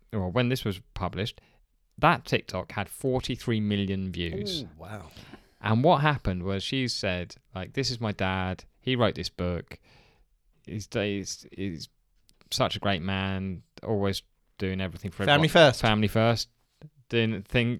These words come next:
Speaker 1: things for everybody
Speaker 2: Yeah.
Speaker 1: else, but never himself, and all this sort of stuff.
Speaker 2: Does he have a tattoo that says "Family First"?
Speaker 1: <laughs> I don't
Speaker 2: We
Speaker 1: think so.
Speaker 2: can't confirm
Speaker 1: We
Speaker 2: that.
Speaker 1: can't confirm that.
Speaker 2: Okay.
Speaker 1: Anyway, so she's put that out. People have seen it, and they've gone, "You know what I'll do?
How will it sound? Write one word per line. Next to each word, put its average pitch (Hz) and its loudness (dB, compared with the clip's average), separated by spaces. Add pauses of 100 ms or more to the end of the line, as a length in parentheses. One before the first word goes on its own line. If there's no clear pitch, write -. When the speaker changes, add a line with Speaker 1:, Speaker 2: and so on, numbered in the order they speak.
Speaker 1:
things 120 4
for 113 4
everybody 110 4
Speaker 2:
Yeah. 98 4
Speaker 1:
else, 98 0
but 104 -2
never 107 -2
himself, 113 0
and 107 -4
all 113 0
this 104 2
sort 92 -4
of - -6
stuff. 95 -2
Speaker 2:
Does 143 -4
he 196 -6
have 156 -8 (100)
a 127 -10
tattoo 123 -10
that 113 -12
says 107 -8
"Family 110 -8
First"? 107 -10
Speaker 1:
<laughs> - -12
I 107 4
don't 98 -2
Speaker 2:
We 107 -2
Speaker 1:
think - -6
so. 123 -2
Speaker 2:
can't 117 -8
confirm 107 -8
Speaker 1:
We 98 -8
Speaker 2:
that. 98 -10
Speaker 1:
can't 98 0
confirm 92 -6
that. 92 -4
Speaker 2:
Okay. 104 -8 (920)
Speaker 1:
Anyway, 110 2 (120)
so 98 2 (340)
she's 202 -6
put - -10
that 101 -2
out. 92 -6 (640)
People 190 2
have 95 0
seen 90 -2
it, 147 -6 (260)
and 151 -6
they've 165 -2
gone, 160 2
"You 202 -6
know 214 2
what 175 2
I'll 110 2
do? 127 -2